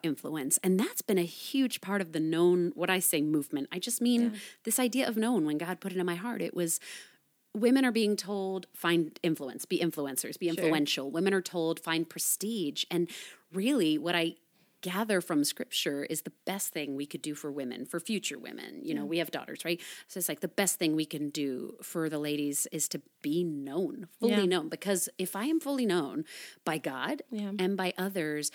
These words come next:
Speaker 1: I don't have to find influence. I don't have anything to prove. I don't have
Speaker 2: Right.
Speaker 1: to compete. I'm just known, and, and I'm living through that and in freedom. And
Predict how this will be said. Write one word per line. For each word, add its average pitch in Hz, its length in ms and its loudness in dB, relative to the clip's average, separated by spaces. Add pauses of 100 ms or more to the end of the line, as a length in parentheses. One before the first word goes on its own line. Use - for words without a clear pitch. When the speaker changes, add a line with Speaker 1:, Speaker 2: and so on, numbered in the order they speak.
(260)
Speaker 1:
I 185 120 -6
don't 202 240 0 (180)
have 208 220 -4
to 190 100 -4
find 139 420 -8
influence. 143 480 -6
I 151 80 -4
don't 151 160 -4
have 156 140 -2
anything 170 300 0
to 233 80 -6
prove. 214 540 2
I 165 100 4
don't 175 160 4
have - 160 0
Speaker 2:
Right. - 60 -6
Speaker 1:
to 185 60 -2
compete. 180 720 -2
I'm 180 160 0
just 196 260 2
known, 170 540 2 (400)
and, 190 240 0
and 208 160 0
I'm 226 160 4
living 311 320 0
through 320 220 -2
that 104 320 -6
and 202 180 2
in 220 240 2
freedom. 202 580 0
And 175 260 2